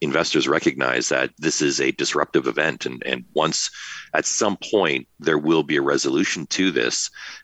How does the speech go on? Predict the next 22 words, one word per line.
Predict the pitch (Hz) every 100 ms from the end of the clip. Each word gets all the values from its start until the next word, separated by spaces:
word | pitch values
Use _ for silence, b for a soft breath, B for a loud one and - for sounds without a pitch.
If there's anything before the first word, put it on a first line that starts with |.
| -
we | 82
will | 76 73
remove | 71 73 80 85 92 78
that | 67
cloud | - 76 73
of | 67
uncertainty. | 65 - 82 92 85 62
And | 64
I | 76
think | - 69 -
the | 65
European | 73 - 62
equity | - 78 65
markets, | 60 58 - - -
uh, | - 65 58
have | - 65 64 - -
a, | 64 60 58 - -
uh, | - - - _ _ -
a | - - _ _ _ _ -
significant, | - 71 73 90 95 78 58 - _ _ - -
uh, |
potential, | - - 80 71 62 53